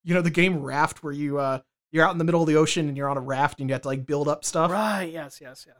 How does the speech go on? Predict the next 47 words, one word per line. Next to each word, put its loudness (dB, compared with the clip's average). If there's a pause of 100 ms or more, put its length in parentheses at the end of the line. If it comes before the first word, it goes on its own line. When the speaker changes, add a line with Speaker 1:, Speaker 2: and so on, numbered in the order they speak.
Speaker 1:
It's 2
like, 4
it's 0
clearly 2
just, 0
like, 2
the 2
author's 2
like, -4 (140)
"Hey, 4
I've, 0 (300)
everybody's 0
talking 2
about 0
that -4
Raft 4
game. -4
Let's, -4
uh, 6 (400)
let's 2
do 2
a 2
scenario 6
where, 4
like, 4
I 4
don't 4
know, 4
the 0
Doctor 2
Stone 0
plane -2
crashes -2
and -2
everybody's 0
in -2
the -4
ocean -6 (180)
<laughs> -12
and -2
they 4
gotta 4
play 0
Raft -6
to -10
survive." -4 (200)
Speaker 2:
Right. -16